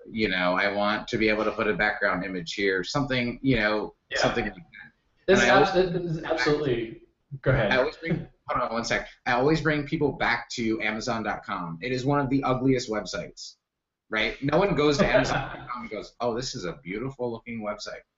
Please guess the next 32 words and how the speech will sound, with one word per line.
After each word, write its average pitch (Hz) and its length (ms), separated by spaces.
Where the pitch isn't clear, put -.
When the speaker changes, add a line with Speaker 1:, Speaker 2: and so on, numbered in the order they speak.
Speaker 1:
'cause 117 160
it's 95 160
not, 98 320
Speaker 2:
Yep. 120 100
Speaker 1:
but 113 80
it 110 60
works. - 420
Speaker 2:
No, 127 160
ab-, 143 480
absolutely, 135 520
and 110 80
that, 113 180
that's 120 160
always 117 180
been 110 140
our 101 120
goal, 104 200
is 98 120
to 107 60
make 101 160
shit, - 220
make 113 200
it 113 80
super 127 340
quick 113 300
to 110 80
put 110 160
up 104 140
high 113 220
converting 110 540
landing 160 280
pages. 202 440